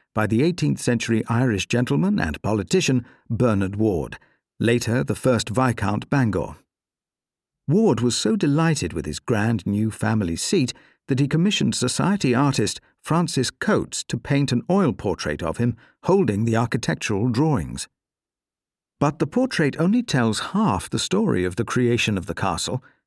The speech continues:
and, as someone who has always had a nose for hidden history,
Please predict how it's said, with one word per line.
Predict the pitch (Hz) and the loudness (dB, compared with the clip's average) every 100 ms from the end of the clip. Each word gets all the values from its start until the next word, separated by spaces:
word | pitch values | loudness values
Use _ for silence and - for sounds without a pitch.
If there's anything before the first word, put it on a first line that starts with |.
| _ - | _ -4
and, | 117 120 175 - _ _ - | 0 0 -2 -6 _ _ -2
as | 117 - | 0 0
someone | 208 202 165 | 0 2 2
who | 123 127 | 2 2
has | 120 | 2
always | 202 208 170 143 | 2 2 2 2
had | 143 | 2
a | 131 | 2
nose | 143 196 101 73 58 | 2 2 2 -2 -6
for | - - | -8 -10
hidden | - 131 101 82 | -4 -4 -2 -4
history, | - - - 78 90 | -2 -2 -2 -4 -4